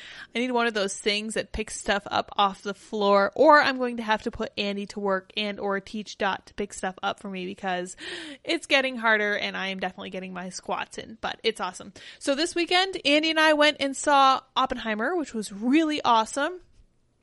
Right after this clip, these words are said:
It is rated R, so you know, not really family friendly, but it is super nuanced and sufficiently, I think that it's rated R appropriately because obviously you have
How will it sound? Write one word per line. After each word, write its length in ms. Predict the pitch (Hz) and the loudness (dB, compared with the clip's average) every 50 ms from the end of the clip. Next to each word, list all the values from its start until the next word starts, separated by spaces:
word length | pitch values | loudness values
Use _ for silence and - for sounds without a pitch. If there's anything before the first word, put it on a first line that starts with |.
| _ - - _ - | _ -20 -16 _ -2
It 100 | 208 208 | 2 4
is 160 | 226 226 226 | 4 4 4
rated 260 | 233 233 240 254 247 | 4 4 4 4 6
R, 320 | 233 208 214 247 294 302 - _ _ | 8 8 8 8 6 4 0 _ _
so 200 | - - - 269 | -10 -8 -6 -4
you 80 | 254 233 | -2 0
know, 320 | 214 202 208 226 285 - _ - - - - - _ _ - | 0 0 0 -2 -4 -8 _ -20 -20 -20 -20 -20 _ _ -4
not 300 | 214 208 214 262 - - | 2 2 4 4 2 0
really 260 | 320 330 339 339 339 | -4 -6 -6 -6 -6
family 340 | - 359 349 349 349 349 339 | -6 -4 -4 -4 -4 -6 -8
friendly, 380 | - 349 349 349 349 359 349 | -6 -4 -4 -4 -6 -6 -4
but 160 | 302 294 247 | -2 -2 -2
it 120 | 247 - - | -2 -2 -4
is 400 | 262 269 277 277 277 269 - - _ _ _ _ _ _ _ _ _ _ _ _ _ _ _ _ _ _ - | -4 -2 -2 -2 -4 -8 -10 -16 _ _ _ _ _ _ _ _ _ _ _ _ _ _ _ _ _ _ -10
super 440 | - - - 302 311 311 320 302 | -8 -2 0 2 2 2 0 -4
nuanced 640 | 277 247 254 262 262 254 247 240 240 240 - - - - | -4 -4 -2 -2 0 2 2 2 2 0 -4 -10 -8 -6
and 180 | 226 226 220 | -6 -6 -6
sufficiently, 560 | - - 240 - - 262 - - 269 262 247 - | -6 -10 -8 -6 -6 -6 -6 -6 -6 -6 -2 0
I 120 | - 220 226 | 0 0 0
think 220 | - 311 330 339 | 0 -6 -6 -4
that 100 | 381 370 | -4 -4
it's 220 | 403 349 - - | -4 -4 -2 0
rated 300 | - 247 262 262 269 240 | 2 2 2 2 0 0
R 240 | - 220 226 233 226 | 2 4 4 4 4
appropriately 720 | 214 220 - - 240 226 226 - 247 240 233 208 233 226 226 | 2 0 -4 -4 -2 -2 -2 -2 -2 -4 -2 -2 -4 -4 -4
because 560 | 214 233 - - 220 208 202 202 202 196 - - | -6 -8 -6 -2 0 2 2 2 0 -4 -6 -4
obviously 460 | - 202 202 208 202 196 - - 202 190 | -4 -2 -2 -2 -2 -4 -4 -6 -6 -6
you 120 | 190 214 | -6 -6
have 460 | - - 196 190 185 185 185 - _ | -4 -2 0 0 0 0 -2 -6 _